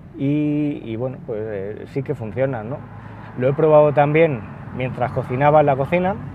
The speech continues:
cocinar en la cocina, sí es donde se suele cocinar, con el extractor de humo puesto y,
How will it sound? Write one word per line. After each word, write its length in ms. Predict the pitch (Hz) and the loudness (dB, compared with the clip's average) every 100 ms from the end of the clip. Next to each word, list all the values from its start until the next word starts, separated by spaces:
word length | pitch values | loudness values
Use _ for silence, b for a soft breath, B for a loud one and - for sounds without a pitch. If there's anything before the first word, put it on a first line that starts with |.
| - - - - - - - - - - - | -14 -16 -16 -16 -14 -14 -14 -14 -12 -12 -12
cocinar 440 | 110 113 127 127 | -10 -4 -2 -2
en 100 | 120 | -2
la 100 | 117 | -4
cocina, 360 | 107 98 147 165 | -6 -6 -8 -8
sí 100 | 104 | -8
es 80 | 107 | -8
donde 240 | 110 110 104 | -6 -6 -8
se 220 | 107 101 | -8 -8
suele 240 | 120 110 | -6 -8
cocinar, 360 | 110 107 143 185 B B B B B B - | -8 -6 -6 -6 B B B B B B -12
con 180 | - 135 | -2 -2
el 120 | 127 | 0
extractor 1000 | 127 127 131 - 147 143 139 135 135 127 131 - - - 131 | -4 -2 -2 0 2 2 2 2 0 -2 -6 -10 -12 -10 -4
de 160 | 131 | -2
humo 260 | 131 131 135 | 0 -2 -2
puesto 480 | 139 190 - 208 208 - 139 | -2 -4 -2 -4 -6 -10 -8
y, 280 | 160 170 185 | -6 -4 -6